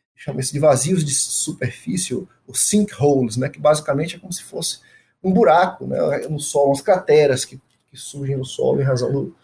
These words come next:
do afundamento. Então, a partir do momento em que a própria empresa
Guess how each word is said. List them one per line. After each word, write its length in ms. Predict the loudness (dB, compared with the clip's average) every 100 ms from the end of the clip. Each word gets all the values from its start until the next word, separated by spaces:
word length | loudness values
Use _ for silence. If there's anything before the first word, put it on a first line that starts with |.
| _ _ _ _
do 140 | -2
afundamento. 720 | -2 -2 0 4 4 0 -4 _ _ _ _ _ _
Então, 500 | -10 0 4 4 2 -2
a 80 | -2
partir 240 | 0 2
do 60 | 2
momento 320 | 4 4 2
em 40 |
que 100 | 2
a 40 | 0
própria 320 | 2 0 0
empresa 580 | 0 0 2 2 0